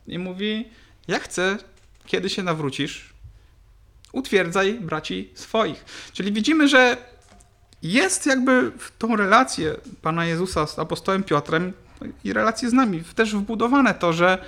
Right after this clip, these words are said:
e, okej, człowiek może upaść, ale Pan Jezus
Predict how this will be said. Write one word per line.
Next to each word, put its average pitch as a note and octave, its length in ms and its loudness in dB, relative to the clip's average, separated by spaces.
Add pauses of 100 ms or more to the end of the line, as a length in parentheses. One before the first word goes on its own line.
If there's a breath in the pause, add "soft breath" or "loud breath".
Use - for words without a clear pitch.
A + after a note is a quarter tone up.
(640 loud breath)
e, D#3+ 500 -2 (260)
okej, F#3 300 -4
człowiek F3+ 360 0
może F#3+ 340 2
upaść, - 680 -2
ale E3+ 200 2
Pan A#3 260 2
Jezus G#3 580 0